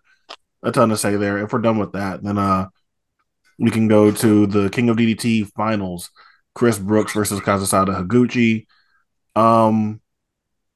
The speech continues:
I'll go. I, I'm trying to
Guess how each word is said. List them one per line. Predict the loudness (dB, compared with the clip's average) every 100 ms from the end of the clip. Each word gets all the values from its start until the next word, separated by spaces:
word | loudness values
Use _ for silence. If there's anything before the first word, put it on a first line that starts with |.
| _ _ _ _ _ _ _ _ _ _ _ _ _ _ _ 0
I'll | 6 8 8 4
go. | 2 0 2 0 -2 -8 -12 -20 _ _ _ _ _ _ _ _ _ _ _ _ _ _ _ _ _ _
I, | -8 -4 -4 -6 -20 -20 -20 _ _ _ _ _ _ _ _ _ _ _ _ _ _ _ -2
I'm | 0
trying | 2
to | 2